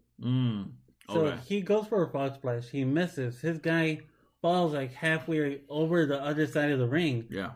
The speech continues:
Speaker 2: He's like, "That's B S." So he gets up. When he gets up, I clothesline him. I clothesline him again. I'm just like, "Oh, clothesline, clothesline." So now I'm hyping this thing up.
Speaker 1: Mm-hmm.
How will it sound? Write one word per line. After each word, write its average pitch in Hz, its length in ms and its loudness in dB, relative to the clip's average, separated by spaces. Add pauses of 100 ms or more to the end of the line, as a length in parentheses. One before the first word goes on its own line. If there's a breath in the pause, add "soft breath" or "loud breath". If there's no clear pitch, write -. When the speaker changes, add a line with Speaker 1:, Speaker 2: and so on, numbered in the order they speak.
Speaker 2:
He's 160 140 0
like, 123 200 0
"That's 143 300 -4
B 160 220 0
S." 156 300 2 (880)
So 156 80 2
he 165 60 4
gets 190 300 0
up. 185 340 0
When 156 140 2
he 180 60 2
gets 175 240 2
up, 196 180 -2
I 131 120 -6
clothesline 135 640 2
him. 113 180 -10 (200)
I 143 120 -4
clothesline 165 460 4
him 156 80 6
again. 160 300 4
I'm 156 100 4
just 147 180 0
like, 139 200 -4
"Oh, 240 400 0
clothesline, 220 460 -2
clothesline." 196 680 -2 (400 soft breath)
So 180 100 -2
now 170 200 4
I'm 190 100 4
hyping 196 360 4
this 208 180 2
thing 127 240 -2
up. 123 220 -4
Speaker 1:
Mm-hmm. 101 300 -4